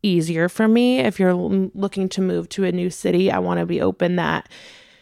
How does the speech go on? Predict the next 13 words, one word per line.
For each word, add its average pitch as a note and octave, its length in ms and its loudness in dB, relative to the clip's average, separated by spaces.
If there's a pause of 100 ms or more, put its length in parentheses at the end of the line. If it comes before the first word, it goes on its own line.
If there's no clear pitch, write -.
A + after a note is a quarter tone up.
(640)
weirdly, D4+ 680 2
I G#3+ 140 2
feel A#3 220 2
like C4 140 0
I D#4+ 120 4
know F#3+ 300 4
more F3+ 300 2
people G3 460 2
in F#3 120 2
New F3 80 2
York E3+ 280 2
City F3 600 4
than F3 520 0